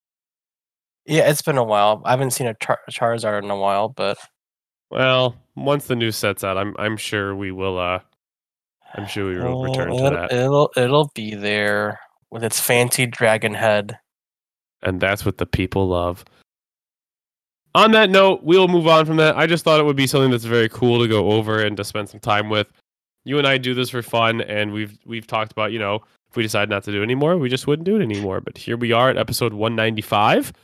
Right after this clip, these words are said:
Speaker 2: and we are still chugging along.
Speaker 1: A few rotations later, brand new silver borders.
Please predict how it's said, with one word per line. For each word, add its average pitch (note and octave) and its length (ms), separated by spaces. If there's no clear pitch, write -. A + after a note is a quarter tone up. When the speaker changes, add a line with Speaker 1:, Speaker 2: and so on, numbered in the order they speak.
Speaker 2:
and G2+ 460
we A2+ 140
are B2 100
still B2 640
chugging C#3 320
along. F#3+ 380
Speaker 1:
A C#3 100
few D3 220
rotations C3+ 600
later, D3 500
brand B2+ 240
new B2+ 180
silver B2 420
borders. D#3 760